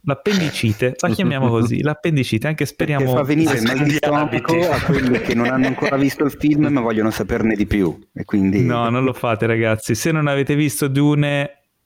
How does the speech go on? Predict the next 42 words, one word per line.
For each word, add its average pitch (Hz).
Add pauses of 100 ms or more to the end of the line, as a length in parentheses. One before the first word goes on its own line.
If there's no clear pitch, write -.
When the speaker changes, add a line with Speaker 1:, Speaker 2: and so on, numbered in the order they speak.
Speaker 1:
Dune, 127 (340)
andate 123
via, 107 (160)
tornate 123
dopo. 107
Speaker 3:
Via, 104
via. 110
Speaker 1:
Perché 160
adesso 151
Speaker 3:
Ciao. 196
Speaker 1:
parliamo 135
Speaker 3:
Via. -
Speaker 1:
di 143
questo -
film. 104
Allora, 123 (300)
io 247
vorrei 131
partire 143
con 127
una 123
provocazione, 117
una 135
Speaker 3:
Ecco. 151
Speaker 1:
delle 131
mie 131
cose 127
un 123
po' 123
becere, 110
un 135
po' 151
Speaker 3:
Ecco. 135
Speaker 1:
volgarotta, 113
l'angolo 151
del 127
Speaker 3:
Ma 117
Speaker 1:
becerismo 127
becero. 110 (300)
Speaker 3:
ma 359
perché? -
Speaker 1:
Eh, -